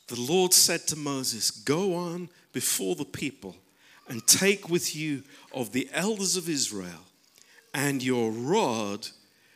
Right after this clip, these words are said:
with which you smote the river, take in your hand and go."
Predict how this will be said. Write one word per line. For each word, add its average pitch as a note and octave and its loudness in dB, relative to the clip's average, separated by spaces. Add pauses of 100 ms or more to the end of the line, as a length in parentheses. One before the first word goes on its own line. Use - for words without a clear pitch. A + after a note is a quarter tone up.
(120)
with A#2 -2
which - 0 (220)
you B2 -10
smote D3 2 (160)
the B2+ -4
river, F#2 -2 (560)
take D3 -2 (200)
in B2+ -8
your A2 -2 (140)
hand F#2+ -6 (280)
and F2+ -12
go." G2+ -4